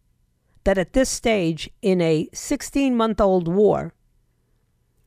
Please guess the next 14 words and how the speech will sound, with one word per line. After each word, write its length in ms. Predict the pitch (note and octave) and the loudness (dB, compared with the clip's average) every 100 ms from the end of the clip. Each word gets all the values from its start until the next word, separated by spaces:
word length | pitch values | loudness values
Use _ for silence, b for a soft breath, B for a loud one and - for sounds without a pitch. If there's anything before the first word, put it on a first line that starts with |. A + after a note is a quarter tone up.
| _ | _
that 180 | D#3+ D#3+ | -2 0
we're 200 | B3 C4 | 0 0
on 120 | A#3 | 2
the 100 | F#3+ | 2
right 280 | G3+ G#3+ - | 2 0 -6
side, 460 | - G#3 D#3 E3 | -2 0 2 0
providing 420 | F3+ G3 G3 G3 | -2 0 2 2
the 140 | F#3 F3+ | -2 0
right 280 | G3 A3 - _ - | 0 0 -6 _ -6
equipment 560 | - C#4 C#4 E3 D3+ b b b | -2 0 0 -2 -2 b b b
to 380 | - A#3 G3+ G3+ G3 | -2 0 2 -2 -2
the 120 | F#3 | 0
right 320 | F#3 F#3 - | 2 0 -4
side. 500 | - A#3 G#3+ G3+ A3 | -2 0 0 -4 -16